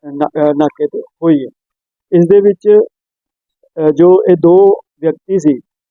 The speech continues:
ਹਰਮਨ ਸਿੰਘ ਪੁੱਤਰ ਦਲਬੀਰ ਸਿੰਘ ਵਾਸੀ ਬਾਬਾ ਬਕਾਲਾ, ਤੇ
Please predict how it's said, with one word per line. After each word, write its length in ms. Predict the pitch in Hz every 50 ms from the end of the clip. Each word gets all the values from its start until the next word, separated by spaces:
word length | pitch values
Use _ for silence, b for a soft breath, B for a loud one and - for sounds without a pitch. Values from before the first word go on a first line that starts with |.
| _ _ _ _ _ _ _ - - 147
ਹਰਮਨ 300 | 160 160 170 185 190 185
ਸਿੰਘ 220 | - - 196 196 -
ਪੁੱਤਰ 260 | - 170 - - 185 165
ਦਲਬੀਰ 400 | 151 170 156 147 147 156 160 165
ਸਿੰਘ 220 | - - 190 190 202 - _ _ _ _ _ _ _ _ _ _ _ _ _ _ _ _ _ _ 143
ਵਾਸੀ 320 | 151 160 151 - 185 185
ਬਾਬਾ 280 | 160 170 160 143 160 165
ਬਕਾਲਾ, 460 | 151 160 - 170 165 165 175 - _ _ _ _ _ _ _ _ _ _ _ _ _ _ _
ਤੇ 60 | -